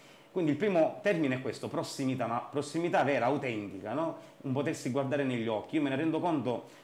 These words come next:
ripeto, come dicevo prima, guard-, avendo dei contatti con molti, ma molti giovani, eh, di tante realtà,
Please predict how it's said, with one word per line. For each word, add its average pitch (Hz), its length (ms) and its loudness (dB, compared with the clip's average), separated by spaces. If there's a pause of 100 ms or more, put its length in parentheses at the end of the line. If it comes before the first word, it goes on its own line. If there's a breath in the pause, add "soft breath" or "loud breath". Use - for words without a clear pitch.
(120)
ripeto, 135 260 0
come 123 180 2
dicevo 147 280 0
prima, 151 200 2
guard-, 123 600 -2
avendo 147 640 2
dei 131 140 0
contatti 151 380 -2
con 131 160 0
molti, 151 400 4
ma 110 100 -2
molti 135 340 -2
giovani, 101 520 -2 (380 loud breath)
eh, 104 140 -8
di 110 100 -4
tante 117 280 0
realtà, 110 540 -2